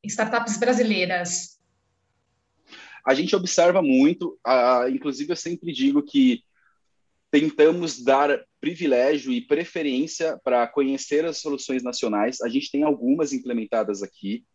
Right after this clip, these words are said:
Speaker 2: é, soluções que a gente conheceu via parceiros de venture captures que apresentam pra gente, outros parceiros de tecnologia que também têm aí uma conexão com a gente de,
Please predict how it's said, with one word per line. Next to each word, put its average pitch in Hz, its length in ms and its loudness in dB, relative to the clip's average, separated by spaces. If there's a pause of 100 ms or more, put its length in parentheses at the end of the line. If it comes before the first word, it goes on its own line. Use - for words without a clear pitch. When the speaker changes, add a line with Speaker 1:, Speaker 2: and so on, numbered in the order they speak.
(220)
Speaker 2:
é, 101 240 2
soluções 135 640 0
que 143 80 2
a 135 60 4
gente 127 500 -2
conheceu 131 600 0
via 117 560 0 (500)
parceiros 160 640 0
de 135 120 -12
venture 135 280 -6
captures 127 460 -2
que 131 80 -4
apresentam 113 460 -4
pra 104 140 0
gente, 123 520 -2
outros 160 320 2
parceiros 131 500 0
de 123 80 -12
tecnologia 120 800 -2
que - 220 -12
também 120 280 -2
têm 135 260 -2
aí 127 140 0
uma 120 200 0
conexão 123 480 -6
com 120 100 -2
a 113 60 0
gente 117 380 -4
de, 120 240 -2